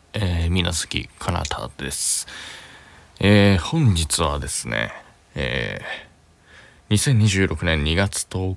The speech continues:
日の四時四十八分です。はい。深夜ですよ、もちろん。はい、えー、寒いですね、非常にね。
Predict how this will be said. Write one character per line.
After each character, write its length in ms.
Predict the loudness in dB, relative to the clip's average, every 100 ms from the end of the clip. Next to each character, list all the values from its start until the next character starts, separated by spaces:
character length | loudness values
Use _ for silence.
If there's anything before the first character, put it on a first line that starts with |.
| -6
日 380 | -2 0 0 -4 -16 -18 _ _ _ -4
の 160 | -2 -2 -10 -20 _ _ -4
四 120 | -2
時 140 | 0
四 140 | 0 0
十 140 | -4
八 120 | -10 -12
分 120 | -10
で 120 | -10 -8
す。 520 | -8 -6 -6 -10 -14 _ _
は 100 | -14
い。 80 | -14 _ -20 -20 -16 -16 -16 -8
深 300 | 2 4 4
夜 100 | 0
で 80 | -6
す 140 | -10
よ、 80 | -10 -18 _ -6
も 80 |
ち 160 | -4 -4
ろ 60 | -8
ん。 20 | -14 _ _ _ -18 -16 -16 -18 -20 -20 -20 -20 -20 -20 _ _ _
は 160 | -10 -8
い、 80 | -8
え 240 | -6 -2 0
ー、 40 |
寒 360 | 0 0 2 2
い 40 |
で 40 | 0
す 160 | -4
ね、 240 | -6 -8 -12
非 140 | -8
常 200 | -6 -4
に 100 | -4
ね。 180 | -4 -6